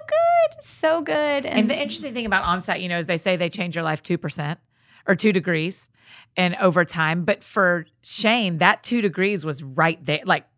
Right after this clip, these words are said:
Speaker 2: was the ring or not the ring, you know, like,
Speaker 1: Oh.
Speaker 2: so for so many of us, it, that happens way before a big decision
Speaker 1: Yep.
Speaker 2: or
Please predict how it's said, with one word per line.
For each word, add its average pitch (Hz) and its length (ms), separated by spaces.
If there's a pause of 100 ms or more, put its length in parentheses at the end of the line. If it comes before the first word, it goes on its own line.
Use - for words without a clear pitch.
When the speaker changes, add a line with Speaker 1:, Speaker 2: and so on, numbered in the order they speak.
(160)
Speaker 2:
was 190 300
the 175 140
ring 175 300
or 156 60
not 165 180
the 151 80
ring, 226 180
you 214 80
know, 202 100
like, 165 300
Speaker 1:
Oh. 220 320
Speaker 2:
so 226 100
for 214 180
so 247 220
many 254 220
of 196 80
us, 170 180
it, - 120
that 185 140
happens 170 320
way 190 360
before 190 480
a - 60
big 165 260
decision 240 580
Speaker 1:
Yep. 190 220 (260)
Speaker 2:
or 208 220